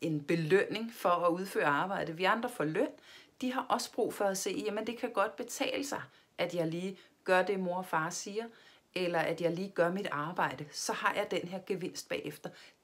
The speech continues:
Det er okay, når man er seks år. Det må man gerne. Jeg håber, at I kunne, øh, bruge det her til noget.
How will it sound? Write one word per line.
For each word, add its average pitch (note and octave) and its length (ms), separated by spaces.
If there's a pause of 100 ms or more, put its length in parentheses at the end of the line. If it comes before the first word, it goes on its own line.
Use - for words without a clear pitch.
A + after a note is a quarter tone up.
Det A#3+ 80
er B3 180
okay, F#3+ 480
når G3+ 120
man E3 180
er D3+ 40
seks - 340
år. - 280
Det F3 140
må E3+ 180
man F#3 240
gerne. C3 360 (1300)
Jeg G#3 100
håber, A#3 300
at F3+ 340
I E3+ 240
kunne, E3 520
øh, D3 320
bruge A3+ 320
det A3+ 140
her G#3 100
til G#3 180
noget. A3 340